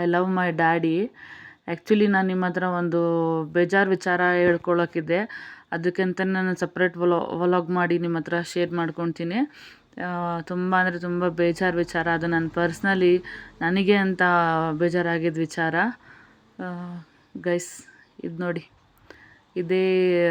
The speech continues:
ಚಿಕ್ಕಮಂಗ್ಳೂರಿನ ಮೇನ್ ಎಂ ಜಿ ರೋಡ್. ನೋಡಿ ಗೈಸ್, ಆ ಕಡೆ ಈ ಕಡೆ ಗಾಡಿ ಪಾರ್ಕಿಂಗ್ ಆಗ್ಬಿಟ್ರಂತೂ ಮಧ್ಯದಲ್ಲಿ ಸ್ವಲ್ಪ ಜಾಗ ಉಳ್ಕೊಳ್ಳುತ್ತೆ. ಮೈಸೂರು ಅರಸು ರೋಡ್ ಅಷ್ಟು ಏನು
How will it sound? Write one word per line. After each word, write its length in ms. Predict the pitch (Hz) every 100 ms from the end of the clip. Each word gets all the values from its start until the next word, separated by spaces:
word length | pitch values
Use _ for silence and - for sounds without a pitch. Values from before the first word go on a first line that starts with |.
| 165 165
ಚಿಕ್ಕಮಂಗ್ಳೂರಿನ 720 | 160 175 185 180 175 165 175 185
ಮೇನ್ 340 | 180 175 180
ಎಂ 320 | - 175 175 170
ಜಿ 160 | 185
ರೋಡ್. 320 | 170 165 160 - _ _ _ _ _ _ _ _ _ _ _ _ _ _ _ _ _ _ _ _ _ _ -
ನೋಡಿ 220 | 185 180
ಗೈಸ್, 440 | 170 170 - - - _
ಆ 120 | 170 175
ಕಡೆ 280 | 185 180
ಈ 20 | 175
ಕಡೆ 280 | 180 175
ಗಾಡಿ 340 | 175 170 175 175
ಪಾರ್ಕಿಂಗ್ 540 | 175 175 170 190 180
ಆಗ್ಬಿಟ್ರಂತೂ 840 | 175 170 175 165 175 175 175 233 185
ಮಧ್ಯದಲ್ಲಿ 500 | 170 156 165 170 -
ಸ್ವಲ್ಪ 560 | 175 180 185 196 196
ಜಾಗ 320 | 202 175 170
ಉಳ್ಕೊಳ್ಳುತ್ತೆ. 880 | 175 170 165 175 170 160 165 170 196 - - - _ _ 175
ಮೈಸೂರು 560 | 170 170 - 233 226
ಅರಸು 240 | 214 - 220
ರೋಡ್ 180 | 208
ಅಷ್ಟು 600 | 196 190 - 202 196 190 185
ಏನು 220 | 185